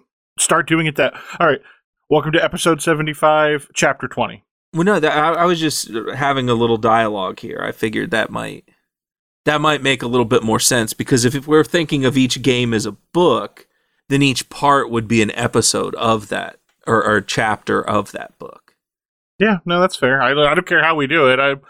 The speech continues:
Speaker 1: I am here to please, sir.
Speaker 2: That's, that's, that's, that's a weird thing to say. You know, I thought we were, you know, a partnership here.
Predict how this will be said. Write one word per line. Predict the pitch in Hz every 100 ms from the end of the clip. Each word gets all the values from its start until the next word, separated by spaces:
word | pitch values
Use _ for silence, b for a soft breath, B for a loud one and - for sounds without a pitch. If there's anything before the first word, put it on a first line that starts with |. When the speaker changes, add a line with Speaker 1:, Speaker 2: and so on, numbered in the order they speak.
| b b _
Speaker 1:
I | 135 170
am | 147
here | - 147 156 156 -
to |
please, | 139 139 127 117 110 -
sir. | - 120 113 110 _ _ _ _
Speaker 2:
That's, | 113 110 - - -
that's, | _ 110 107 -
that's, | - 113 - - -
that's | 107 -
a | 85
weird | - 92 92 95 - _ -
thing | 101 95
to | -
say. | - 101 98 113 _ _ _ _ _ _ _ -
You | 107
know, | 101
I | 107
thought | 113 104
we | 101
were, | 98 98 95 - _ _ _ _ _
you | 107
know, | 92
a |
partnership | - - 127 - 104 - 98 -
here. | 98 104 120